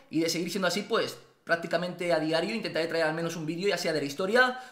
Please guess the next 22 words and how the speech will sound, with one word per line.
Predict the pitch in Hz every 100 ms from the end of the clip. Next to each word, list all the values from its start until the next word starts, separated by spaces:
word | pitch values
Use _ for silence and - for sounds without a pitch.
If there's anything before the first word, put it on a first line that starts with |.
| -
o | 139
haciendo | 143 190 190 185
cualquier | 156 160 170
locura | 165 202 208
que | 202
vosotros | 156 214 226 240 233 - - -
vayáis | 139 175 202
sugiriendo. | 185 165 147 131 117
Dicho | 220 220 160
esto, | 165 170 277 339 339 -
y | 185
con | 180 160
cámara, | 247 - 123
que | 147
de | 156
hecho | 160 196
poquitas | 175 170 160
veces | 165 156
me |
veis, | 151 240
pero | - 139
bueno | 147 113